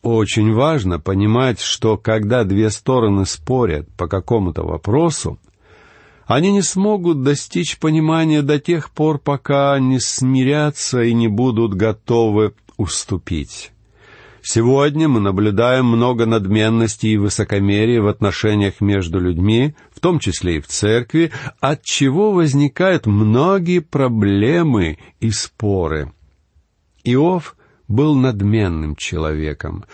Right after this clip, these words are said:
Он вел себя раздражительно, упорствовал и не желал идти ни на какие уступки. Но ведь и его друзья вели себя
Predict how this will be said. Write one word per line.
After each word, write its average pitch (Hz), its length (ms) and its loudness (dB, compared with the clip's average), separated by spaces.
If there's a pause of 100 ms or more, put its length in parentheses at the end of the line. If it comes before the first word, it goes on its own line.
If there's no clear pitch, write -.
(180)
Он 143 220 2
вел 160 260 2
себя 151 320 0
раздражительно, 123 1000 0
упорствовал 123 920 -2 (220)
и 135 80 0
не 147 160 4
желал 139 500 2
идти 139 240 -2
ни 127 120 2
на 123 120 0
какие 120 280 -2
уступки. - 760 -4 (680)
Но 147 140 4
ведь 180 280 -2
и 190 60 0
его 185 360 2
друзья 120 500 2
вели 104 260 2
себя 82 360 -4